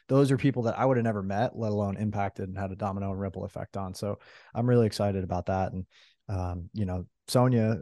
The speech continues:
uh, we, she took our market research formula to the next level. She was running a mastermind for corporate folks that wanted to transition into entrepreneurship. It was a really cool niche. She had a corporate background herself. She was living in Dubai at the time. So she's getting on her calls at, like, eleven o'clock and midnight, depending on what time of the year.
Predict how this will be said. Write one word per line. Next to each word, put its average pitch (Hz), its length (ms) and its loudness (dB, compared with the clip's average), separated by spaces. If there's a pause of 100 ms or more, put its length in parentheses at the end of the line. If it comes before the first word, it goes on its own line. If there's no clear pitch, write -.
uh, 104 180 0
we, 107 180 0
she - 180 0
took 123 240 2
our 110 100 4
market 110 300 0
research 113 380 0
formula 107 440 0
to - 140 -8
the 107 80 -2
next 104 200 -2
level. 107 360 0 (320)
She 110 260 0
was 107 160 0
running 107 160 2
a 104 40 0
mastermind 101 440 -2
for 104 120 -8
corporate 104 460 -4
folks 104 280 -4
that 98 80 -2
wanted 101 180 0
to 92 60 -10
transition 98 440 -6
into 95 140 -6
entrepreneurship. 131 600 0
It - 500 -10
was 113 60 -8
a 101 40 -6
really 101 220 0
cool 104 160 -2
niche. 151 260 4
She - 160 -8
had 92 140 -6
a - 20 -10
corporate 95 320 -6
background 92 380 -6
herself. 131 520 0
She 104 120 -10
was 98 80 -6
living 101 240 -4
in 98 60 -6
Dubai 101 240 0
at 117 80 -2
the 117 60 -10
time. 123 280 0
So - 120 -10
she's 90 140 -12
getting 110 240 -2
on 101 80 -2
her 92 60 -6
calls 107 340 -2
at, 87 60 -10
like, 98 140 -6
eleven 104 260 -2
o'clock 113 380 2
and 92 120 -8
midnight, 120 360 0
depending 104 260 -4
on - 20 -4
what 98 100 -4
time 107 160 -4
of 101 60 -2
the 98 80 -4
year. 131 300 0